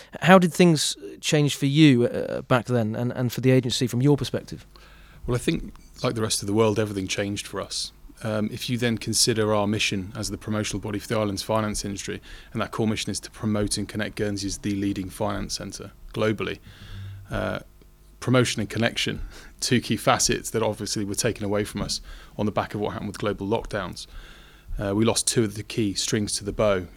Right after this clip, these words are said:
Speaker 2: in a sense of, you know, our large events, our global events programme is ultimately a, a large physical gathering, so they had to stop, and, and for us that represented,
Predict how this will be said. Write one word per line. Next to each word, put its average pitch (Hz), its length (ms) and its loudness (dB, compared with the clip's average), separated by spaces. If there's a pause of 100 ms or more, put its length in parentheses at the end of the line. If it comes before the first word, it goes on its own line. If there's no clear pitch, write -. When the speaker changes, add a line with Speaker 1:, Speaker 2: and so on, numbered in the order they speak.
Speaker 2:
in 104 140 -6
a 98 60 -4
sense 101 360 -2
of, 101 280 0
you 104 80 -4
know, 98 140 -2
our 98 80 0
large 104 300 2
events, 104 380 -4
our 98 140 -6
global 110 400 2
events 90 260 -8
programme 98 480 -6 (560)
is 104 100 -2
ultimately 101 460 -2
a, 95 220 -4
a 104 80 -4
large 101 300 0
physical 101 320 -2
gathering, 107 400 -2 (100)
so - 160 -8
they 107 120 0
had 98 200 -8
to - 80 -8
stop, - 420 0
and, - 160 -6 (300)
and 110 100 -6
for 120 100 0
us 104 140 0
that 107 220 -6
represented, 110 720 -2